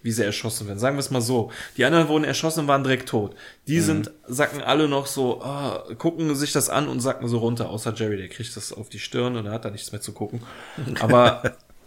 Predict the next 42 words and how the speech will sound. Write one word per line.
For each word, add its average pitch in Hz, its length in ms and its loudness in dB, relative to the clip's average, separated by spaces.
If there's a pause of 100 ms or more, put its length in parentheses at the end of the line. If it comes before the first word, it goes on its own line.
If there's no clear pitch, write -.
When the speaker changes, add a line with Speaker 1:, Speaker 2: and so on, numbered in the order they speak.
Speaker 1:
und 127 300 0
gerade 131 280 4
Rick 135 260 4
kriegt - 220 -4
ja 123 60 4
den 117 160 2
Schuss 127 300 0
nur 120 100 2
mehr 117 200 4
so 117 120 2
in 113 60 0
die 120 60 -2
untere, 135 460 0 (260)
äh, 107 380 2 (440)
äh, 107 240 -4
Torso-Gegend, 104 1000 -2
so, 95 140 -12
ne? 101 100 -10
Also 107 180 -4
nicht 117 140 2
Speaker 2:
Ja. 98 100 6
Speaker 1:
direkt 110 200 2
tödlich, 127 360 0
noch 113 120 -2
ver-, 110 240 -4
sondern 110 280 -4
verwunden. 113 580 -2 (800)
Äh, 107 260 0
damit 120 240 6
er 139 80 6
nämlich 131 240 4
noch 117 140 4
sehen 127 340 6
kann, 107 260 -2
wer 107 460 0
sie 104 160 -4
alle 101 160 -2
erschossen 101 520 -4
hat. - 320 -6
Und 120 220 -2
es 110 180 -4
war 110 380 0